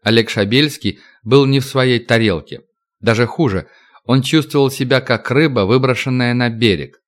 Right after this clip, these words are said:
Он отменил все встречи и все поездки. Он просто сидел в своём кабинете и думал. Рядом с ним тем же самым занимался Димка. Но просто сидеть и думать у лепшего друга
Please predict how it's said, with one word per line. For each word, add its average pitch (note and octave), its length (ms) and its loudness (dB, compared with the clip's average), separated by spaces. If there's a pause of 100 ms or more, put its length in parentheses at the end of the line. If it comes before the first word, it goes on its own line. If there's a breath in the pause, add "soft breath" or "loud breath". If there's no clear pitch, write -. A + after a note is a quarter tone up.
(200)
Он B2 160 2
отменил B2+ 400 2
все B2 200 -2
встречи C3+ 420 -2
и A2 60 2
все A2+ 180 -4
поездки. B2 640 -4 (400)
Он B2 180 2
просто B2+ 320 0
сидел A#2 380 2
в - 60 -14
своём A2+ 340 0
кабинете G#2+ 680 -2 (240 soft breath)
и A#2+ 120 0
думал. G#2+ 600 0 (480)
Рядом C3 320 4
с - 140 -6
ним C#3 280 0
тем A2 240 0
же G#2 120 0
самым C#3 440 -2 (140 loud breath)
занимался B2+ 640 0
Димка. G#2+ 640 -2 (480)
Но A2 120 0
просто C#3 340 2
сидеть B2 420 -2
и A#2 40 2
думать B2 460 0
у G#2 60 0
лепшего A2+ 480 0
друга A#2 420 0